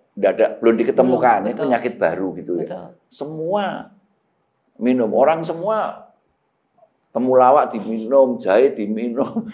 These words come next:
Speaker 1: <laughs> tolak angin diminum, apa aja diminum lah. Pokoknya kalau dia pagi dapat berita dari itu toh,
Speaker 2: Iya, betul.
Speaker 1: dari temen W A gitu ya, W A group. Katanya ini, ya udah dia
Speaker 2: Hmm.
Speaker 1: nggak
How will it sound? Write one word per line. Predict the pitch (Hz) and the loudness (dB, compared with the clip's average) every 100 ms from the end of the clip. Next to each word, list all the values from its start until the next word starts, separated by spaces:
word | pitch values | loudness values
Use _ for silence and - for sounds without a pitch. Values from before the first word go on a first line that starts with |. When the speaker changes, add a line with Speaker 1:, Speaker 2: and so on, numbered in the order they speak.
| - | -18
Speaker 1:
<laughs> | - _ | -20 _
tolak | 135 131 127 110 | 2 4 2 0
angin | 123 135 135 | -2 -2 -4
diminum, | 113 113 117 117 120 - - - | -4 -4 -4 -2 -4 -4 -12 -2
apa | 180 - 190 | -2 4 4
aja | 220 | 6
diminum | 175 139 170 175 135 | 2 2 2 2 2
lah. | 90 | -2
Pokoknya | 87 110 123 160 170 - - - | -2 -2 -2 -2 -8 -10 -20 -14
kalau | - 135 123 | -2 2 2
dia | 110 139 135 98 - _ _ | 4 2 2 -2 -16 _ _
pagi | - 123 - 165 | 2 2 2 -4
dapat | 170 104 110 - | 0 2 0 -2
berita | 98 95 110 107 | -6 -2 4 4
dari | 101 95 98 90 98 - - _ _ | 4 0 -2 -4 -6 -10 -20 _ _
itu | 220 156 | -12 -4
toh, | 269 - | -2 2
Speaker 2:
Iya, | 202 202 190 240 | 4 4 2 0
betul. | 202 208 214 208 208 | -2 0 0 0 -2
Speaker 1:
dari | - 208 113 | 0 2 4
temen | - 117 143 123 | 2 4 2 2
W | 104 101 | 2 4
A | 117 135 117 | 6 6 4
gitu | 113 123 | 4 6
ya, | 113 107 | 6 6
W | 104 | 4
A | 107 123 | 4 4
group. | - 135 - - - _ _ _ _ _ | 2 2 2 -4 -20 _ _ _ _ _
Katanya | 110 131 156 175 | -4 0 0 0
ini, | 175 185 175 113 | -4 -4 -6 0
ya | 127 | 0
udah | 131 175 | 2 0
dia | 175 220 208 | 2 2 2
Speaker 2:
Hmm. | 175 180 | 0 6
Speaker 1:
nggak | - | 6